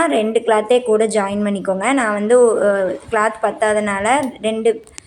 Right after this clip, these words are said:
பிட்டு பிட்டா இருந்ததை வந்து, அ, ஜாயின் பண்ணிக்கிறேன்.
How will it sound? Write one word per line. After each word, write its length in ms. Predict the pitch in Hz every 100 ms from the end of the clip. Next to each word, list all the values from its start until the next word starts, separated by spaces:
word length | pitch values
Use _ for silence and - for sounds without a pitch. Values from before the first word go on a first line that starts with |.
| - - 214
பிட்டு 220 | 233 247
பிட்டா 280 | 247 247 247
இருந்ததை 400 | 226 220 214 202
வந்து, 460 | 202 202 240 294 370 - - - -
அ, 60 | 214
ஜாயின் 540 | 202 196 208 202 208
பண்ணிக்கிறேன். 520 | 202 190 196 185 208